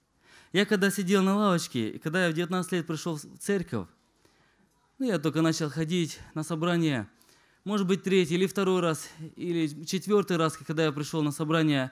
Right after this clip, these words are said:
именно в ту церковь, это было в Харькове, на Хемзовской, то я, я прекрасно понимаю этого юношу, почему он был мрачный. Я когда сидел на лавочке, и я понял, что я грешник,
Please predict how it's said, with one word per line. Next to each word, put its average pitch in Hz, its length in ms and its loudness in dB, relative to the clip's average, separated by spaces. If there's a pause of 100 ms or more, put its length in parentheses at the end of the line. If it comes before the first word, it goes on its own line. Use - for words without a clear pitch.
(220)
именно 180 260 4
в 139 60 -4
ту 175 120 0
церковь, 139 500 -4 (600)
это 165 180 -2
было 160 280 2
в 147 40 -6
Харькове, 175 380 0
на 156 100 2
Хемзовской, 156 600 -2 (480)
то 196 320 4 (160)
я, 180 400 0
я 190 140 0
прекрасно 214 440 -2
понимаю 185 400 2
этого 160 160 -4
юношу, 127 580 -4 (540)
почему 190 360 0
он 180 120 2
был 156 140 2
мрачный. 110 460 -4 (800)
Я 208 120 4
когда 214 200 4
сидел 202 300 2
на 196 80 4
лавочке, 202 460 2
и 165 180 2
я 185 160 4
понял, 190 300 2
что 170 320 2
я 160 180 2
грешник, 170 640 0